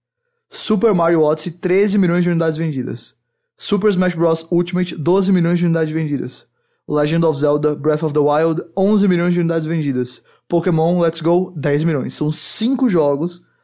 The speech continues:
os cinco que eu acho que todos nós consideraríamos os maiores lançamentos do Switch.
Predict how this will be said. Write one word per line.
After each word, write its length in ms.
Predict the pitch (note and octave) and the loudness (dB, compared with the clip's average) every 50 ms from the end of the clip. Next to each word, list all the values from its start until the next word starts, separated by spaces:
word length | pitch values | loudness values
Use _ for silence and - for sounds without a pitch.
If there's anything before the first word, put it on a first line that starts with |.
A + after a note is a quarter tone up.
| _ - | _ -4
os 160 | E3+ F3 - | -2 -2 0
cinco 280 | - - F#3+ F#3 E3+ F3+ | 0 0 0 0 0 0
que 80 | E3+ F3+ | 0 0
eu 60 | E3 | 0
acho 160 | D#3+ D#3 - | 0 0 -2
que 80 | - D3 | -6 -4
todos 260 | - F3+ F3 D#3+ D#3+ | -2 0 0 0 0
nós 180 | D3+ D3 C#3+ | 0 0 -2
consideraríamos 600 | C#3+ - D3+ D3 D#3 D3+ D3+ D3 C#3 C3+ C3+ C3 C#3+ | -2 -4 -4 0 0 2 2 2 0 -2 -4 -4 -4
os 80 | C#3+ | -2
maiores 360 | D3 D3 C#3 C#3 C#3 C3+ C3+ C#3 | -2 0 0 0 0 -2 -2 -2
lançamentos 520 | C#3 C3+ - C#3+ C#3 C3 C3 C3 - - | -4 -4 -4 -4 -4 -4 -6 -8 -8 -8
do 100 | C3+ D3 | -8 -6
Switch. 360 | - - D#3+ D#3+ E3 - - | -2 -2 -2 -2 -2 -4 -10